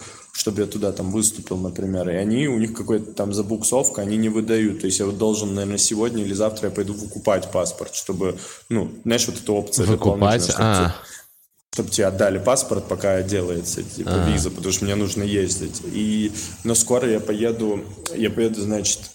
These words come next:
Speaker 1: в Казахстан в конце июля с, э, Русланом Халитовым в мини-тур. Потом я полечу в Израиль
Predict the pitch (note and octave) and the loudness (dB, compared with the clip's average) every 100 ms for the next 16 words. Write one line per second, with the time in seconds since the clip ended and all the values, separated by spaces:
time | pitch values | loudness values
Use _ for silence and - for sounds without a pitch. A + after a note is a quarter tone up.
0 | - - - G#2+ A2 A2 - A#2 C#3 D#3 | -16 -10 -4 0 2 2 2 0 0 -4
1 | - C3 B2 C3+ C3 C3 B2+ B2 B2 - | -6 -4 -2 0 0 0 0 0 0 2
2 | - - A2+ A2+ A2+ A2 A2 A#2+ G#2+ G#2 | 2 2 0 2 2 0 0 0 0 0
3 | G#2 G#2+ G#2 G#2 G2 G2 G#2 G#2 G2+ G2 | 0 0 0 -2 -4 -4 -2 -2 -4 -2
4 | G#2+ G2+ - - - - _ A#2 A2 A#2 | -2 -4 -8 -16 -18 -20 _ -4 0 2
5 | G#2+ A2 G#2 G#2 A2+ G#2 G2+ A2 C3+ | 2 0 -2 0 0 2 2 4 2